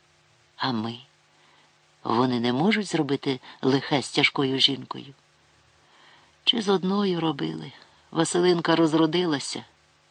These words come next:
але Юрка забрали. Не треба було здаватися, я не здамся. Я не кажу здаватися.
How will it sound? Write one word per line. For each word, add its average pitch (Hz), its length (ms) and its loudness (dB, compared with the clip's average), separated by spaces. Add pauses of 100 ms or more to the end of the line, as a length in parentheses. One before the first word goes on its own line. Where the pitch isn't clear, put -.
(180)
але 156 180 -2
Юрка 156 380 -2
забрали. 147 600 -6 (1000)
Не 113 100 -4
треба 117 300 2
було 123 220 2
здаватися, 131 680 0
я 160 180 -2
не 180 140 0
здамся. 107 560 -6 (1800)
Я 240 120 -4
не 208 120 2
кажу 175 380 -2
здаватися. 131 800 -8